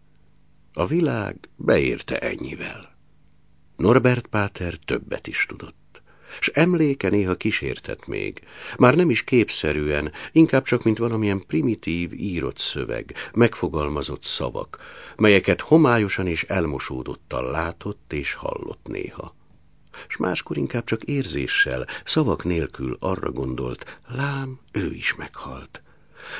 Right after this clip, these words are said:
Mintha a páter korai halála feltárt volna valamit, szégyenletes vagy erőtlen állapotot takart volna föl,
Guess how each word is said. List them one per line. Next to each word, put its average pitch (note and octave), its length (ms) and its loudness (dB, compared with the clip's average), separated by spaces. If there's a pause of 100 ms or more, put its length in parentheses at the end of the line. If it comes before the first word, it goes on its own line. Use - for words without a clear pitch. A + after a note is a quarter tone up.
Mintha A2+ 320 8
a G#2 60 8
páter E3+ 500 4
korai A2+ 320 2
halála G2+ 420 -2
feltárt C3+ 580 -4
volna B1+ 340 -4
valamit, B1+ 480 -6 (200)
szégyenletes B2 920 6
vagy F#2+ 200 2
erőtlen D2+ 640 0
állapotot C#2 600 -6
takart - 480 -8
volna B1+ 320 -6
föl, B1 380 -6